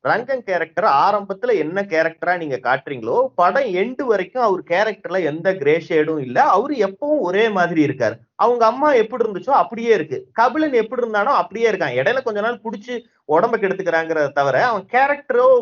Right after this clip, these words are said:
குணாதிசயமோ மாறுறது இல்ல. இந்த படத்துல குணாதிசயம் மாறக்கூடிய ஆள்னு வெற்றி செல்வனை வேணா கொஞ்சம் சொல்லலாம். அவன் ஒவ்வொரு நேரத்துல அவன் விருப்பப்படி அல்லது நிலையில்லாத மனம் கொண்ட ஒரு கேரக்டரா, அலைபாயிர மனம் கொண்ட கேரக்டரா வெற்றி செல்வன் தான் இருக்கானே தவிர,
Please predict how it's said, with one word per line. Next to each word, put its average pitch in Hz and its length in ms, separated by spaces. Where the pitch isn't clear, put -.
குணாதிசயமோ 214 680
மாறுறது 165 300
இல்ல. 120 200
இந்த 185 280
படத்துல 220 680
குணாதிசயம் 262 840
மாறக்கூடிய 196 600
ஆள்னு 170 480
வெற்றி 165 320
செல்வனை 190 360
வேணா 151 260
கொஞ்சம் 165 280
சொல்லலாம். 143 400
அவன் 165 260
ஒவ்வொரு 175 320
நேரத்துல 202 480
அவன் 165 560
விருப்பப்படி 180 600
அல்லது 156 580
நிலையில்லாத 185 560
மனம் 160 280
கொண்ட 156 280
ஒரு 143 140
கேரக்டரா, 147 720
அலைபாயிர 175 560
மனம் 156 260
கொண்ட 143 200
கேரக்டரா 143 440
வெற்றி 190 280
செல்வன் 143 280
தான் 143 180
இருக்கானே 117 320
தவிர, 113 340